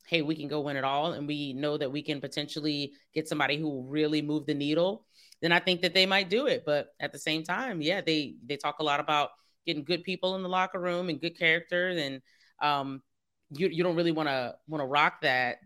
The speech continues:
boat, like you said, especially with how well the team's been doing. I mean, twenty-one and twelve through thirty-three games, second in the West. Um,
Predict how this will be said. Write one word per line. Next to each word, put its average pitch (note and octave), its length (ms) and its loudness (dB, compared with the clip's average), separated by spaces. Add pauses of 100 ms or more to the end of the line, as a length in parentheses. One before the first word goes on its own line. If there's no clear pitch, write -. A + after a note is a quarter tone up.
(120)
boat, F#3+ 260 4
like C3+ 200 -2
you C#3 80 -10
said, F3 300 2
especially E3+ 600 -2
with C3+ 120 -6
how C#3 140 -2
well C3 180 -6
the A#2+ 80 -12
team's B2 340 -12
been A#2+ 160 -12
doing. A#2+ 260 -10
I A#2+ 60 -6
mean, B2+ 300 -8 (640)
twenty-one F3+ 320 6
and D#3 80 2
twelve E3+ 260 4
through D#3 120 -2
thirty-three D3+ 400 0
games, D#3 440 2
second D3 280 -2
in C3+ 80 -4
the B2 80 -4
West. D3+ 480 0 (340)
Um, C#3 480 2